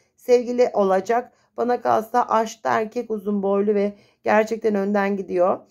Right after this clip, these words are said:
İnce uzun olarak vermiş. Arkadan da tın tın giden birisi var diyebilirim açıkçası. Şimdi bununla alakalı olarak kalabalığınızın bir yönü var ve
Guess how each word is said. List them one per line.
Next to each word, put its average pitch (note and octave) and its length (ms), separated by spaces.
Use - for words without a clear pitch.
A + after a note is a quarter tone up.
İnce A3+ 220
uzun A3 220
olarak F#3 360
vermiş. F#3+ 520
Arkadan A#3 460
da G3 100
tın B3 200
tın G3+ 200
giden G3+ 340
birisi G#3+ 340
var G#3 260
diyebilirim G3+ 520
açıkçası. F#3+ 760
Şimdi A#3 340
bununla A#3 200
alakalı A3+ 520
olarak A3+ 520
kalabalığınızın A3 960
bir A3+ 120
yönü G3+ 560
var G3 420
ve G#3 240